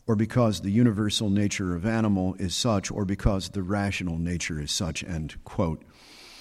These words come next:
These inclinations are neither incomparable nor of equal dignity, but ranked according to their proximity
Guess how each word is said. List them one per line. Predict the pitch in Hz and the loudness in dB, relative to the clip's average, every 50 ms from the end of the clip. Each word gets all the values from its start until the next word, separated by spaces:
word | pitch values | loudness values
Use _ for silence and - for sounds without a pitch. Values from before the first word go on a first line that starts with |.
| - - - - | -20 -20 -2 4
These | 113 165 208 208 - | 6 6 6 6 6
inclinations | 202 214 175 - - 160 156 165 190 196 - - 165 127 110 - | 6 4 4 6 6 6 8 8 6 6 4 4 4 4 4 4
are | 135 117 | 4 4
neither | 113 135 170 143 135 131 123 | 6 6 6 4 2 2 2
incomparable | 127 117 110 - - 147 156 170 165 - 160 143 113 123 127 117 | 2 0 0 2 2 2 2 2 2 0 -2 -2 0 2 2 4
nor | 117 123 131 135 131 | 4 6 4 4 2
of | 120 101 117 | 2 0 -2
equal | 135 127 - 127 123 | -2 -2 -2 -2 -2
dignity, | 120 117 156 170 160 113 110 90 78 80 67 58 - - _ _ - - - _ _ _ _ | -2 -2 -4 -4 -4 -4 -4 -4 -4 -8 -12 -16 -18 -20 _ _ -20 -20 -20 _ _ _ _
but | - 123 120 - | -4 -4 -2 0
ranked | 104 113 120 131 139 151 143 - - | 0 0 2 2 2 0 0 -2 -6
according | 139 107 - - 143 143 143 143 143 - | -8 -8 -4 -2 -2 0 0 0 -2 -2
to | - 147 | -4 -4
their | 127 127 135 127 | -4 -2 -4 -4
proximity | 120 - - - 147 139 139 - - - - - 185 170 120 87 87 71 58 - | -6 -8 -4 0 0 0 0 0 0 2 4 4 6 6 4 4 2 -2 -6 -12